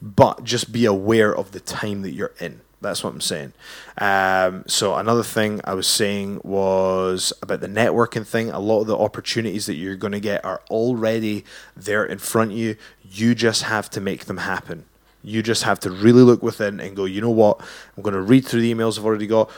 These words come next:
Who have I spoken to that maybe had an opportunity? How could my business benefit their business? How could their business benefit my business? Is there room for both people to win here?" 'Cause that's when, that's when business is great, when everybody's doing well and everybody's,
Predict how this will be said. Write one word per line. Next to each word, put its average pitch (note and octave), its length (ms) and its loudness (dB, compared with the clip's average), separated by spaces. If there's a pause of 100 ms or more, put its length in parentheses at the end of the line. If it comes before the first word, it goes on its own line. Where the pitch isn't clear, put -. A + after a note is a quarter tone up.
(100)
Who D#3 100 8
have D3+ 100 12
I C#3 60 6
spoken C3 420 2
to A2+ 100 -6
that A2 60 -4
maybe G#2+ 200 -2
had G2+ 240 -4
an G#2+ 60 -10
opportunity? G#2 460 -8 (200)
How G3+ 180 6
could G3 200 2
my D3+ 180 4
business A#2+ 360 0
benefit A2+ 400 0
their B2 180 6
business? G2 440 -6 (160)
How C3+ 160 4
could C3 160 0
their A2+ 160 4
business A2+ 380 2
benefit A#2 420 0
my C3 160 2
business? G2 420 -4
Is C#3+ 160 6
there C#3+ 140 10
room C3 260 4
for G#2+ 180 -2
both B2 300 2
people A#2+ 280 0
to - 120 -2
win A#2+ 240 2
here?" F2 260 -8 (280)
'Cause A2+ 160 -8
that's C#3+ 320 8
when, B2+ 160 2 (100)
that's C3 240 0
when B2 140 0
business G#2 280 -2
is F#2+ 140 -8
great, - 240 -4
when F#2+ 120 -4
everybody's G#2 520 2
doing F2 220 -6
well D#2 160 -8
and D#2+ 100 -10
everybody's, F#2 560 -8